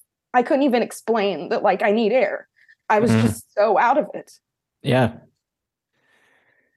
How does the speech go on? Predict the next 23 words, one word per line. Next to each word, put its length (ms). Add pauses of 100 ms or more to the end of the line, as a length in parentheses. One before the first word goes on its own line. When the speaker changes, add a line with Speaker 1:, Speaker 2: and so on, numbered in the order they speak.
Speaker 2:
Yeah, 200
that's 220
actually, 500
uh, 260
as 140
a 40
matter 200
of 80
fact, 220
that's, 200
like, 260
one 140
of 60
my 120
worst 380
fears 360
that 140
I've 140
been 140
thinking 320
about 280
lately, 640
um, 500